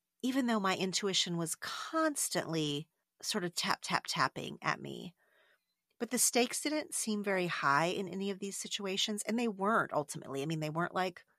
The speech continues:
life or death or relationship ending or anything like that. And so I just felt like, all things considered, I'm gonna go with the flow over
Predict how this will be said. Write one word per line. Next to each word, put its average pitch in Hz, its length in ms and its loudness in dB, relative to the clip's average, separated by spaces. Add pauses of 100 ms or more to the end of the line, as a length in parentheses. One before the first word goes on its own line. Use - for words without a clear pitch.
(580)
life 160 280 2
or 160 240 0
death 160 420 2
or 160 220 2 (180)
relationship 170 720 0
ending 170 460 4
or 175 100 0
anything 190 380 -2
like 170 180 0
that. 175 260 4
And 170 120 -2
so 190 120 -2
I 180 140 0
just 170 520 2
felt 170 300 4
like, 151 420 0 (520)
all 170 180 8
things 180 280 0
considered, 180 580 2
I'm 170 160 4
gonna 170 180 2
go 165 200 2
with 165 180 0
the 175 80 -6
flow 160 540 4
over 156 600 2